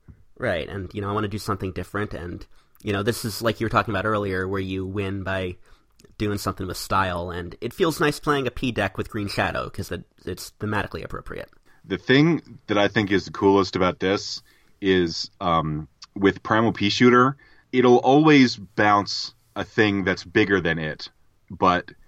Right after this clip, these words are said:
Speaker 2: it's more harmful to your opponent to bounce a larger thing, like a more expensive thing. And so, you know, when you're playing a two two, you know, they can play a three toughness thing, which is gonna cost, like, three maybe,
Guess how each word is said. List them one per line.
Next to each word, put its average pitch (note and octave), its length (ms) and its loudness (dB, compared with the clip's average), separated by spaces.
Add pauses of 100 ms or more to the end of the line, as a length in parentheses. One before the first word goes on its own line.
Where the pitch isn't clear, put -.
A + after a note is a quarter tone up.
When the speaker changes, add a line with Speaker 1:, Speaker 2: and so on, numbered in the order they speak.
(160)
Speaker 2:
it's A#2 240 2
more B2 800 6
harmful A2+ 580 2
to G2+ 120 -6
your G2 140 4
opponent F#2+ 500 2 (280)
to G2 120 -4
bounce G2 500 0 (920)
a A2+ 100 4
larger G2+ 560 4
thing, F2+ 340 -2
like E2+ 180 -6
a F2+ 80 0
more G2+ 220 4
expensive F#2+ 520 -2
thing. A#1+ 340 -6 (360)
And F#2+ 180 -2
so, G2 260 4
you F#2+ 120 4
know, F2 300 2 (840)
when B2+ 140 6
you're C3+ 100 8
playing C3 240 4
a G#2 60 2
two E3 200 2
two, F#2+ 440 2 (300)
you G2 80 -2
know, F#2 160 2
they G2+ 140 4
can G2 140 -4
play G2+ 220 4
a F2+ 160 2
three A2+ 560 4
toughness F#2+ 480 -4
thing, D#2+ 400 -4 (340)
which F#2 260 0
is F2 160 0
gonna F2 200 0
cost, D#2+ 400 2
like, E2 180 -2
three D#2+ 420 2
maybe, D#2 440 0